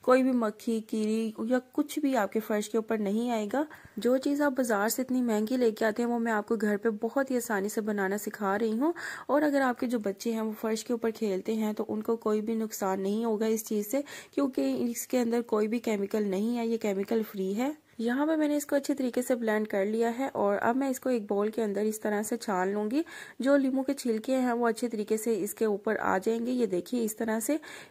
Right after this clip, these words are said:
इसको भी हम ज़ाया नहीं करेंगे। मैं आपको बताती हूँ कि इसका भी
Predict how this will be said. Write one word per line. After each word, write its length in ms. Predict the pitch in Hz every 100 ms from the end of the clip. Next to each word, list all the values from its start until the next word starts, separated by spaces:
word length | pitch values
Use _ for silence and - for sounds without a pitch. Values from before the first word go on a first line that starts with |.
| -
इसको 240 | 285 320
भी 140 | 302 294
हम 160 | 269
ज़ाया 260 | 226 202 208
नहीं 240 | 208 240
करेंगे। 340 | 254 254 247 247
मैं 120 | 233
आपको 160 | 208 208
बताती 400 | 208 196 190 220
हूँ 80 | 226
कि 80 | 226
इसका 300 | 214 - 226
भी 160 | 233